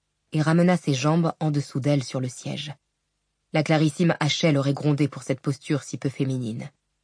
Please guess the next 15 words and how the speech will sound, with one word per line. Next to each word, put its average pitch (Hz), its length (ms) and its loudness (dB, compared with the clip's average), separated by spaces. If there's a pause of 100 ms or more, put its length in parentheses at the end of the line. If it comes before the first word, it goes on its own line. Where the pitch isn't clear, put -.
(480)
Que - 80 -2
pouvait-elle 156 440 0
faire ? - 440 -6 (520)
Ou 147 100 2
dire ? « 147 400 -2 (960)
Il 156 100 2
a 151 60 4
raison », 135 320 0
songea-t-elle. « 135 640 -8 (680)
Je - 140 -4
ne 160 80 2
peux 151 120 -2
pas 156 120 2
réparer 139 320 -2
ça. - 260 -16